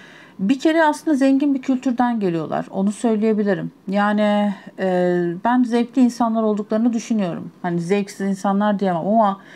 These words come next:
özellikle sonradan zengin ve çok fakir bir hayat yaşamış, sonradan zengin olmuş insanlarda bir ba-, ba-, bayağılık da var.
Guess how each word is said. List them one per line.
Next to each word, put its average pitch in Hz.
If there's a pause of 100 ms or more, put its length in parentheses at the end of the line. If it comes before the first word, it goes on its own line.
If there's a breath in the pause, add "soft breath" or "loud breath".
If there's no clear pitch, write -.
(420 loud breath)
özellikle 208
sonradan 226
zengin 190
ve 185
çok 240
fakir 214
bir 208
hayat 202
yaşamış, 185
sonradan 196
zengin 196
olmuş 175
insanlarda 202
bir 208
ba-, 185
ba-, 180
bayağılık 180
da 190
var. 156